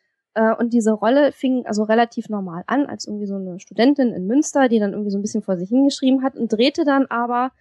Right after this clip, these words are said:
in so eine völlig, äh, abstruse, äh, paranoide, abgedrehte Geschichte.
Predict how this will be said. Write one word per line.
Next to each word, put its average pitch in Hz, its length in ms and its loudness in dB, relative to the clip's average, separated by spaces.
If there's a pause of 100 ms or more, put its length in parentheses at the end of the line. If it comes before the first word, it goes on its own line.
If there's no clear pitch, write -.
(300)
in 226 100 0
so 233 80 4
eine 233 160 4
völlig, 285 600 0
äh, - 40 -4
abstruse, 262 1080 0
äh, 254 180 0 (280)
paranoide, 254 1120 2 (140)
abgedrehte 247 1080 0
Geschichte. 269 580 -4